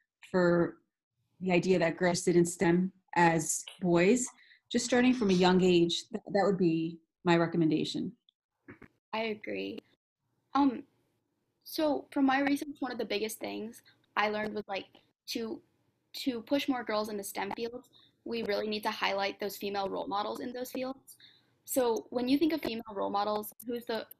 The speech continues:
Speaker 2: in the stem fields, who, what's the first name that comes to your mind?
Speaker 1: Growing up, one of my role models was my aunt. Um, that was probably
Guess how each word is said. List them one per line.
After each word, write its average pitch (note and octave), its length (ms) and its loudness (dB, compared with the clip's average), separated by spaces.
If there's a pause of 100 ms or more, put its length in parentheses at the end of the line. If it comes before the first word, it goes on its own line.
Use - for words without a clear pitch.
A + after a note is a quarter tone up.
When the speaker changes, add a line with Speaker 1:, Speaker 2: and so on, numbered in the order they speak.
(120)
Speaker 2:
in A3 140 0
the G#3+ 80 -4
stem F#3+ 240 -2
fields, G#3 340 -6 (260)
who, A#3+ 140 -4
what's A3+ 200 -6
the C4+ 80 -8
first G3+ 260 -8
name F#3+ 140 -6
that - 140 -10
comes - 200 -10
to - 100 -8
your - 100 -12
mind? - 280 -12 (4000)
Speaker 1:
Growing G3+ 480 2
up, A3 320 4 (160)
one F3+ 260 2
of G#3 80 4
my G3 120 4
role F3+ 220 0
models F3+ 360 2
was F3 420 0
my F3+ 360 2
aunt. B3 400 -2 (1160)
Um, F3 600 6 (160)
that G3+ 160 6
was A3+ 100 4
probably G3 840 2